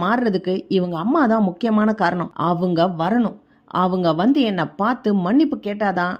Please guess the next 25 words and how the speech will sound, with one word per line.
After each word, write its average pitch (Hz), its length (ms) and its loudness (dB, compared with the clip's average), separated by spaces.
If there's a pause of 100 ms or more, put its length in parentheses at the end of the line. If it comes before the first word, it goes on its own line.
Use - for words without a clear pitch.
நான் 156 300 -4
முழுசா 226 340 -2 (120)
மன்னிச்சு 226 280 0
விடுவேன். 170 320 -2
அவங்க 175 280 2
அம்மா 254 260 4
வர்றதுக்கு 202 600 2
இன்னும் 185 280 0
ஒரு 233 180 2
வார 247 260 2
காலம் 214 240 0
அவகாசம் 214 460 -2
கொடுக்குறேன், 175 340 -4 (100)
அதுக்குள்ள 170 540 2 (100)
வரணும். 185 380 0 (160)
இல்லைனா 190 640 0 (280)
நான் 160 260 -2
கண்டிப்பா 214 540 2
இவனை 196 200 0
சீர்திருத்த 214 520 -2
பள்ளியில 185 300 -4 (140)
அனுப்பிடுவேன். 208 500 -2
இவன் 190 640 4
திருந்தலாம் 226 500 4
மாட்டான், 196 420 0